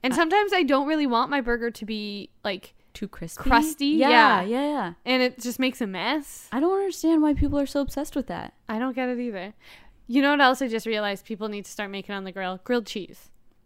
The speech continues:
Speaker 2: Oh, that's
Speaker 1: That's one of my
Speaker 2: true.
Speaker 1: favorite things to do for lunch as well.
Speaker 2: Now, you do it with naan bread, though, right?
Speaker 1: I've also done it with regular
Speaker 2: And
Speaker 1: bread.
Speaker 2: it's still very good?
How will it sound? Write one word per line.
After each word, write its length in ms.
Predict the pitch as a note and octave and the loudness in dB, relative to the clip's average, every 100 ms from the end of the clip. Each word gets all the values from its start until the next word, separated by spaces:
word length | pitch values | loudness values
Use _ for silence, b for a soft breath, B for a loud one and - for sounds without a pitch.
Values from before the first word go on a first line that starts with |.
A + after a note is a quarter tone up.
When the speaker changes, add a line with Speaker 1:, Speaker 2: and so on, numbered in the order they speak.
| _ | _
Speaker 2:
Oh, 440 | F#3 F#3+ G#3+ A3 G#3 | 0 4 4 4 6
that's 320 | A#3+ A3+ - | 8 8 6
Speaker 1:
That's 80 | - | -2
one 140 | A3 | 0
of 60 | G#3 | 2
my 100 | G#3 | 0
Speaker 2:
true. 100 | F3+ | 0
Speaker 1:
favorite 320 | G3+ F#3 F#3+ | -4 -8 -10
things 220 | G3+ F#3+ | -10 -12
to 80 | G#3 | -12
do 140 | F#3 F#3 | -12 -10
for 140 | G3 | -8
lunch 260 | E3 F3 G3+ | -8 -10 -12
as 100 | F#3 | -14
well. 360 | E3 F2+ G#3+ - | -10 -10 -12 -6
Speaker 2:
Now, 120 | G3+ | -2
you 200 | G#3 A#3 | 0 0
do 160 | B3 B3 | 2 0
it 40 | |
with 120 | F#3 G3 | 0 -2
naan 280 | F#3 F#3 | -2 0
bread, 280 | F3+ - - | -2 -6 -8
though, 180 | - - | -12 -10
right? 100 | - | 0
Speaker 1:
I've 120 | E4 | 4
also 240 | F4 G4 F4+ | 6 4 2
done 160 | E4+ | 2
it 60 | D4 | 2
with 120 | A#3+ | -2
regular 340 | A3+ G#3 F#3 E3 | -4 -4 -6 -8
Speaker 2:
And 60 | |
Speaker 1:
bread. 140 | - F3+ | -6 -6
Speaker 2:
it's 100 | - | -6
still 240 | F#3+ F#3 | -6 -4
very 220 | F3+ F#3 | -4 -6
good? 240 | F#3 G3+ | -6 -8